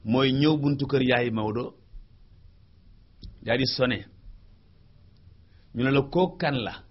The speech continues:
Koo kan la, bëgguñu nga ne, "Mana." Koo kan la, nga ne, "Mana." Déedéet, buñ ne la, "Koo kan la?" nga ne, "Maodo Faye." Loolu lañ bëgg.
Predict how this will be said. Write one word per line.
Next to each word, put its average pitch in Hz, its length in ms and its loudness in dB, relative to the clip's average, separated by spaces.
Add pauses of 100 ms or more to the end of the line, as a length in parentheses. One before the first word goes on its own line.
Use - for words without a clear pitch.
(2750)
Koo 170 260 -2
kan 147 260 0
la, 156 140 2
bëgguñu 156 500 2
nga 139 140 2
ne, 143 140 0 (200)
"Mana." 135 380 -2 (3000)
Koo 147 220 -2
kan 147 240 0
la, 127 100 -2
nga 123 180 -2
ne, 127 120 -2
"Mana." 123 360 0 (560)
Déedéet, 120 300 0 (500)
buñ 123 200 -2
ne 143 80 2
la, 139 160 2
"Koo 185 400 2
kan 147 200 -2
la?" 135 120 -6 (800)
nga 107 140 -4
ne, 117 100 0
"Maodo 123 380 2
Faye." 90 320 -10 (1400)
Loolu 120 180 2
lañ 127 140 4
bëgg. 90 180 -4